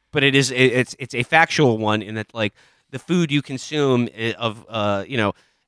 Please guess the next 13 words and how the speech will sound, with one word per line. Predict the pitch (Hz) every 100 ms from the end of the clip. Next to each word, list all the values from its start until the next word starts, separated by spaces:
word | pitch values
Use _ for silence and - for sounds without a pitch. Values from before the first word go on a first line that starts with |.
| -
is | 127
either | 117 127 123 117
of | 117 113 104 -
more | 120 135 156 180 180 - -
or, | 165
or, | 113 143
or | 135 131
of, | 139 -
of | 156 139
varying | 117 170 208 190 170 165
nutritional | 139 - 156 156 135
val-, | 120 117 123 120
va-, | 113